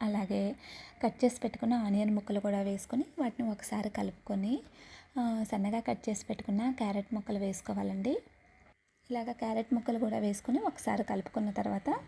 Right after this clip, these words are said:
దీంట్లోకి ఫ్రెష్ కరివేపాకు కూడా వేసుకొని మరొకసారి కలుపుకోవాలండి. ఈ ప్రాసెస్ మొత్తం కూడా లో ఫ్లేమ్‌లోనే పెట్టుకొని మనం ఇది చేసుకోవాలి. ఇక ఇప్పుడు సన్నగా కట్ చేసి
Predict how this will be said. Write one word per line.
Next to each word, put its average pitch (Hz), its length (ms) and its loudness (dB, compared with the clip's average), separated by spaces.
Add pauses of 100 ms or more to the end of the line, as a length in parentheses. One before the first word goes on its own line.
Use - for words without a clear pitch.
(560)
దీంట్లోకి 233 640 6
ఫ్రెష్ 226 320 -2
కరివేపాకు 202 600 0
కూడా 202 140 0
వేసుకొని 196 440 0
మరొకసారి 208 580 0
కలుపుకోవాలండి. 196 800 -2 (1400)
ఈ 277 100 10
ప్రాసెస్ 262 600 2
మొత్తం 226 260 2
కూడా 196 380 0
లో 202 220 0
ఫ్లేమ్‌లోనే 214 560 0
పెట్టుకొని 208 600 0
మనం 240 380 2 (140)
ఇది 208 280 -2
చేసుకోవాలి. 202 640 -2 (1400)
ఇక 262 120 0
ఇప్పుడు 247 380 4 (440)
సన్నగా 233 360 0
కట్ - 280 -2
చేసి 208 160 0